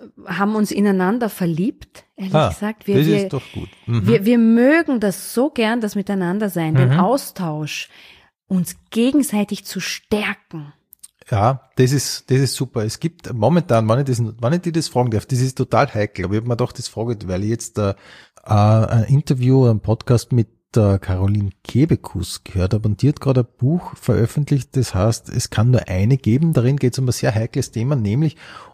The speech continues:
Speaker 2: um Konkurrenz unter Frauen. Das ist aber kein Thema bei euch, oder erlebst du das?
Speaker 1: Na, also bei uns nicht, weil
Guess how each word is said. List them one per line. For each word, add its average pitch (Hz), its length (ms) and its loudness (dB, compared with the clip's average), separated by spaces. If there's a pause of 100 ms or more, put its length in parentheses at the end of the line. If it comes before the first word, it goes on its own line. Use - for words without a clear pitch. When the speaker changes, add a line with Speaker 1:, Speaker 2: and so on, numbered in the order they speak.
Speaker 2:
um 147 380 2
Konkurrenz 131 640 -2
unter 170 380 0
Frauen. 71 580 -8 (920)
Das 135 120 2
ist 156 100 -2
aber 190 120 0
kein - 200 -2
Thema 87 220 -4
bei 69 160 -8
euch, - 320 -10
oder 117 140 2
erlebst 107 400 0
du 165 60 0
das? 196 280 -4 (320)
Speaker 1:
Na, 220 160 -2
also 190 160 0
bei 196 160 2
uns 262 340 0
nicht, 233 440 -2
weil 196 100 4